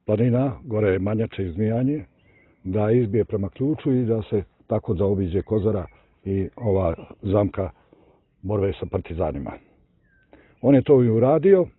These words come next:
međutim gore, ovde na nekih dvanaest kilometara u Kolima, selu Kole, dočekao ga je ustaški general domobranski, odnosno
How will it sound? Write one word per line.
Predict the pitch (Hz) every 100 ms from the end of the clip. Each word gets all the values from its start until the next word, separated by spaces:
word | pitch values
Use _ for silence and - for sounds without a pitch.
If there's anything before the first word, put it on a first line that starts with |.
| _ _ _
međutim | 110 120 147 143
gore, | 123 147 120 - _ _ _ _ _ _ _ _ _
ovde | 120 120 113
na | 107
nekih | 110 - 98 - - - _ _ -
dvanaest | 110 123 127 -
kilometara | 123 107 98 98 101
u | 101 -
Kolima, | 151 120 85 82
selu | 131 117
Kole, | 98 147 151 - _ - _ _ _ -
dočekao | 127 - 139 127 123
ga | 120
je | 117 101 - _ _ _ _ _ _ _ _ _ _ _ _ _ _
ustaški | 147 - 120 - 110 - _ _ _ _ _ _ _ _ _ _ _ _ _ _ _ _ _ _ _ _ _
general | 98 120 131 123 92 - - _ _ _ _ _ _
domobranski, | - 101 110 117 123 - 120
odnosno | 120 131 - 120 87 67